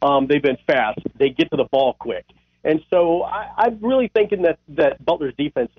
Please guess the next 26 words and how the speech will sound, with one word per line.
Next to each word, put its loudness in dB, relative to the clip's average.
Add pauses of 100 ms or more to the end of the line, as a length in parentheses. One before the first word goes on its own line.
(140)
shows 2
up 2
and -10
shows 0
out 2
on 0
this 2
one. 0 (240)
Um, 2 (120)
and 2
I 0
think -2
Butler 0
gets -2
that 0
win. 0
They 2
need 4
it. -2
You 4
know, 2
drop 0
to -2
oh 4
and -2
two, 4